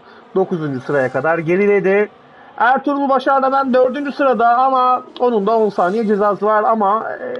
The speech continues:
e, Mert Şuran işte on altı saniyelik fark bunun kapanmasına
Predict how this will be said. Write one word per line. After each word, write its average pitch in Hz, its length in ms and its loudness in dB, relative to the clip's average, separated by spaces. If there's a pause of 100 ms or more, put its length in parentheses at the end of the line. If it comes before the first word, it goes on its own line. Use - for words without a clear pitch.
(260)
e, 208 40 -4
Mert 214 320 -6
Şuran 156 240 2
işte 135 160 -6
on 160 80 0
altı 139 240 -2
saniyelik 135 420 -2
fark 220 380 -2 (560)
bunun 226 200 -2
kapanmasına 214 840 -2